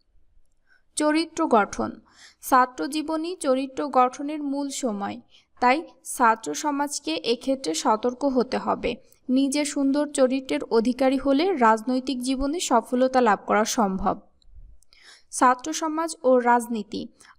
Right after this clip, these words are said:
আজকের ছাত্ররাই অদূর ভবিষ্যতে দেশের কাণ্ডারি। এরাই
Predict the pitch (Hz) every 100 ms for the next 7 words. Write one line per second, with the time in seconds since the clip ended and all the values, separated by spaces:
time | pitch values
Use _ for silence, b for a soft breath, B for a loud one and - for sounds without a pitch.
0 | - 247 254 - 294 339 - 247 214 285
1 | 254 247 294 - - 226 226 247 262 233
2 | 226 220 - 247 247 277 220 220 - 269
3 | 269 233 220 202 180 214 - b b b
4 | b 262 269 285